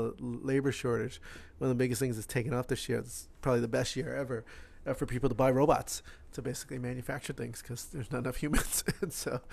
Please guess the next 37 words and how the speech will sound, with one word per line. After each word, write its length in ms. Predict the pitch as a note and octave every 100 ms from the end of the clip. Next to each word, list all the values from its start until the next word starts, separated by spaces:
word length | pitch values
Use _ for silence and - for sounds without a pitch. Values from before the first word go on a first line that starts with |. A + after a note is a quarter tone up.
| G#3+ G3 G3 G#3 -
to 120 | C3
fill 180 | D3 C3+
these 180 | B2 A2
jobs. 460 | B2+ C3+ A#2+ - - - - -
And 140 | B2
so, 340 | - C3 A#2+ B2
uh, 360 | A#2+ A#2+ B2
robotics 600 | B2 B2 B2+ C3 C3+ -
is 80 | A#2+
on 260 | A#2+ B2+ A2+
for 260 | - A#2
a, 440 | A2+ A2+ - B2+ B2 C#3
a, 60 |
a 20 | A#2+
crazy 400 | - B2 A2+ A#2+
year. 300 | A2+ A#2 A#2+
I 40 |
think, 220 | B2 A#2 B2+
um, 240 | A#2+ B2 - - - - - - - -
first 300 | C3+ C3 C3+
nine 240 | B2 A#2
months 300 | A#2+ A#2+ -
of 100 | A#2
twenty 240 | - B2
twenty-one, 320 | A#2+ A#2+ A#2+ A#2
it's 180 | A2
already 160 | A#2 A#2+
been 180 | A#2 A#2+
one 160 | A#2
point 220 | A#2+ B2 -
four 240 | B2+ B2
eight 220 | B2 A#2+
billion 420 | B2 B2 A#2+ A#2+ -
in, 160 | C3 C3 -
in 140 | B2
sales. 520 | A#2 B2+ A#2+ A#2+ A#2
Uh, 100 | C3